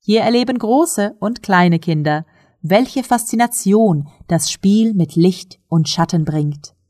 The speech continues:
und welchen Einfluss es auf die Entwicklung verschiedener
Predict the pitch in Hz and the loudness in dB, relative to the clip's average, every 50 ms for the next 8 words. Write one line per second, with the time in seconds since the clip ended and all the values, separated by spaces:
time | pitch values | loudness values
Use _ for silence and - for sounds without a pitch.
0 | _ - - 254 302 349 370 - - 208 220 269 - - 294 277 - 247 277 294 | _ -4 -2 0 0 0 -2 -2 0 2 2 2 2 -2 -6 -2 0 0 0 0
1 | - - - 180 175 - 151 156 156 - 165 170 - - 190 - 185 175 - 160 | -4 -4 -4 -4 -2 -2 -4 -4 -2 -2 -2 -2 -2 -2 -2 -2 -2 -2 0 0
2 | 208 233 - - 254 247 247 - - 190 175 - - 214 233 247 269 269 277 277 | -2 -2 -2 -6 -8 -8 -8 -4 -4 -4 -4 -2 -4 -4 -2 -2 -2 -4 -4 -4